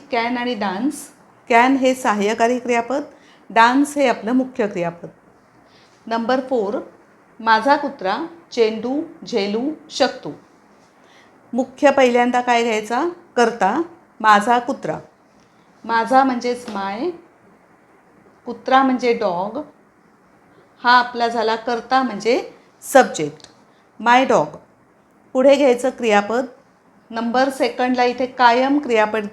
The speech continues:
घेतलं आहे, क्रियापदच घ्यायचं असतं आणि कायमच. चेंडू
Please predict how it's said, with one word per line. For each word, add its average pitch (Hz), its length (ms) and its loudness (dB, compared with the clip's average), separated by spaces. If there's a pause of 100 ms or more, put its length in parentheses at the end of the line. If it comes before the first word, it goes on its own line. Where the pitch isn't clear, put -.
घेतलं 214 300 -2
आहे, 247 100 2
क्रियापदच 233 720 0
घ्यायचं 196 360 -2
असतं 190 220 -8
आणि 185 140 -8
कायमच. 170 580 -2 (1000)
चेंडू 262 580 0